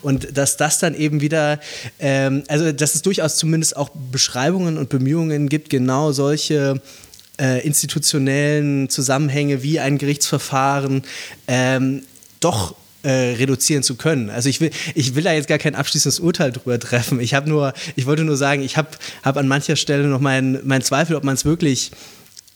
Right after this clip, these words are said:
gehaltvoll emergent nennen kann. Aber das ist, ist vielleicht auch, äh, gar nicht, gar nicht nö-, nö-, nötig, dass wir uns jetzt an der Stelle einigen. <laughs>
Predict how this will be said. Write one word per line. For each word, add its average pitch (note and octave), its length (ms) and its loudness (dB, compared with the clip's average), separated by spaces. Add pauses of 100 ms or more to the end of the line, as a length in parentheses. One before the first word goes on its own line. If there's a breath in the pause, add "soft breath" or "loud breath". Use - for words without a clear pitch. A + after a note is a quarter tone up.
gehaltvoll C#3+ 640 0
emergent C#3+ 720 0
nennen A2+ 360 0
kann. G#2 360 0
Aber C#3+ 260 0
das C#3 160 -2
ist, - 180 -2
ist - 220 -2
vielleicht C3 320 0
auch, C3 300 0 (360 loud breath)
äh, A#2+ 380 2
gar A#2+ 160 2
nicht, A#2+ 380 -2
gar A#2 120 2
nicht A#2 300 -2
nö-, C3 240 2
nö-, C3+ 180 2
nötig, C#3 300 2
dass - 160 -2
wir B2+ 120 2
uns A#2 120 0
jetzt B2 160 -2
an A#2 100 0
der A#2+ 100 4
Stelle A#2+ 260 0
einigen. A#2 520 0
<laughs> B2+ 60 4